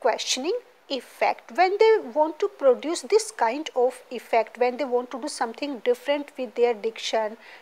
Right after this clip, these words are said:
with their vocabulary, with this pattern, then they always make a change in this rule or in this arrangement of words, only because of giving a particular effect to their readers. And, uh, it is not related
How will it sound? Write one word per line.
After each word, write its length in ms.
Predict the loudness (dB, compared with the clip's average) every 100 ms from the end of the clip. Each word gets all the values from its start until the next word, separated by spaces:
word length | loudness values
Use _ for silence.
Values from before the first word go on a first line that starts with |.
| -6
with 180 | -4 2
their 180 | 0 4
vocabulary, 640 | 2 2 -2 -2 -2 -4
with 180 | -6 -8
this 240 | -10 -10
pattern, 560 | -4 -4 -2 -6 -6 -10 -20 -20 2
then 160 | 6 6
they 80 |
always 480 | 6 4 4 0 0
make 260 | -2 -4 2
a 60 | 0 0 _
change 420 | -6 -4 -4 -8
in 180 | -10 -8
this 320 | 0 0 0 -10 -6
rule 240 | 0 0 2
or 140 | 0 0
in 180 | -6
this 300 | 0 0 0 -8 -18 _
arrangement 680 | 0 0 0 -4 -6 -8 -2
of 260 | -2 -2 -6 _ -20 -6
words, 320 | -4 -4 -6 -2
only 220 | 2 2
because 360 | 0 -2 -2 -2
of 240 | -2 -2 -2 -6
giving 300 | -4 -4 -4 -8 -16 -20 0
a 60 | 2 4
particular 400 | 4 4 2 2 2
effect 500 | -6 -4 0 0 -2 -10 -10
to 140 | -14
their 260 | -4 0 0 0 -4 -16 -10
readers. 560 | -10 -10 -12 -10 -12 -12 _ _ _ 2
And, 240 | 2 4 4
uh, 80 |
it 180 | 4 6
is 180 | 4 4
not 320 | 0 -2 0
related 640 | -2 0 2 2 2 -4